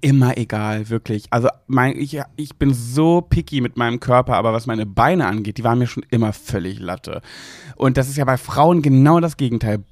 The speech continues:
Beine sind ja bei Frauen eins der, irgendwie der wichtigsten Dinge, wo die sich am meisten irgendwie Oberschenkel, so, ne, und man sagt ja immer, „Oh, so lange, schöne Modelbeine.“ Und das ist ja bei Frauen ganz anders. Und meine Beine waren mir, wie gesagt, immer völlig egal. Und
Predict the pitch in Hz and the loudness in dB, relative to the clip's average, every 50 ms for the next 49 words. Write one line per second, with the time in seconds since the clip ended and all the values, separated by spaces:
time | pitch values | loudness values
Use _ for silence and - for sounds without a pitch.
0 | - - - - 123 123 127 143 160 175 170 143 135 139 143 131 127 117 110 - | -18 -18 -16 -6 -2 2 2 4 4 4 4 2 2 2 2 2 2 2 0 0
1 | - - 127 131 143 139 - - 123 117 - - 123 117 - - - - 123 120 | -4 0 4 4 4 4 2 0 -2 -2 0 0 0 0 0 -2 0 0 2 2
2 | - 139 127 131 113 104 113 123 - - - 101 - - - 104 101 - 95 92 | 2 2 2 2 2 2 0 -2 -2 0 -6 -6 -6 -4 -6 -6 -4 -2 -2 -4
3 | 95 90 90 98 104 101 104 113 113 120 110 117 - 117 110 113 110 113 123 135 | -2 -2 -2 -2 -4 -2 -2 -2 -2 -2 -4 -4 -4 -2 0 2 2 4 2 2
4 | 135 - - - 127 123 117 80 117 117 110 120 117 - - 139 135 131 120 117 | 0 -2 -6 -6 -4 -4 -2 -2 -4 -4 -2 -2 -2 2 2 4 4 6 4 4
5 | 110 - - 123 120 117 113 - 127 117 113 113 113 113 107 110 113 117 113 113 | 4 0 -2 -2 0 0 -2 -2 0 0 2 2 2 0 0 0 0 0 2 0
6 | 113 110 - - - - - 123 127 131 127 85 117 120 117 117 - - - - | 0 -2 -4 -12 -20 -14 -4 -2 0 0 2 0 0 -2 -4 -6 -8 -16 -18 -8
7 | - 113 107 120 120 - 139 123 117 113 117 127 131 127 127 127 127 127 127 131 | -4 -2 0 0 -2 -2 -2 0 0 2 2 2 2 2 2 0 -2 0 0 0
8 | 123 - - 139 135 131 131 131 127 131 139 135 135 131 120 - 131 127 123 123 | -2 -2 0 0 0 2 2 2 4 4 2 2 2 -2 -2 -2 -2 -2 -2 -2
9 | 123 127 123 123 123 - - 85 92 101 101 - - 131 123 - - 170 - - | -2 -2 -4 -6 -8 -10 -10 -8 -6 -6 -8 -8 -10 -10 -10 -8 -10 -10 -10 -8
10 | - 123 - 120 117 - 117 131 139 147 143 - 135 131 131 123 120 123 - - | -6 -2 0 -2 -2 0 0 0 0 0 -2 -4 -6 -4 -2 -4 -4 -4 -8 -8
11 | 107 101 98 95 87 101 - _ _ _ - - - - - - - - - - | -6 -6 -6 -8 -10 -12 -14 _ _ _ -20 -20 -20 -20 -20 -20 -20 -20 -20 -20
12 | - - _ - - 135 131 135 135 139 - 135 131 135 123 123 123 131 127 123 | -20 -20 _ 2 4 6 6 6 4 2 2 2 4 4 4 4 4 4 4 2
13 | 123 127 123 117 117 117 117 117 117 117 - 120 117 113 - 117 107 107 - 104 | 2 2 0 0 -2 -2 -2 -2 -4 -4 -4 -4 -6 -4 -4 -6 -8 -6 -8 -2
14 | - 151 190 220 214 - 143 143 135 139 135 - - | 0 0 2 2 2 2 2 2 2 0 -2 -4 -18